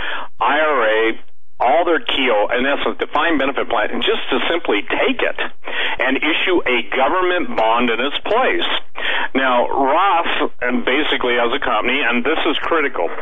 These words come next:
every day I get emails, Dave, I'm sure you do too. I have eight hundred thousand, I have two hundred thousand, I have twenty thousand in my I R A and Keogh. And obviously there are people that don't have I R As and Keoghs.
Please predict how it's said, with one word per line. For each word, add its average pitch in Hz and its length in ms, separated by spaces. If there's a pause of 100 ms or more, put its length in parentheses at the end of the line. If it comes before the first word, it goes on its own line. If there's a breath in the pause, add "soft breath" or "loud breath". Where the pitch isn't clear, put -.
(460 loud breath)
every 226 500
day 127 420
I 120 180
get 135 200
emails, 104 560
Dave, 113 200
I'm 123 160
sure 131 200
you 127 180
do 127 140
too. 110 300
I 120 180
have 143 300
eight 131 240
hundred 127 420
thousand, 117 400
I 123 220
have 135 160
two 123 160
hundred 123 240
thousand, 127 260
I 139 40
have 151 140
twenty 170 400
thousand 101 540 (400 loud breath)
in 131 160
my 123 240
I 123 220
R 123 180
A 123 100
and 123 140
Keogh. 120 260
And 104 100
obviously 127 420
there 117 140
are 110 40
people 120 300
that 107 160
don't 135 220
have 135 240
I 127 180
R 127 160
As 127 160
and 120 160
Keoghs. 131 320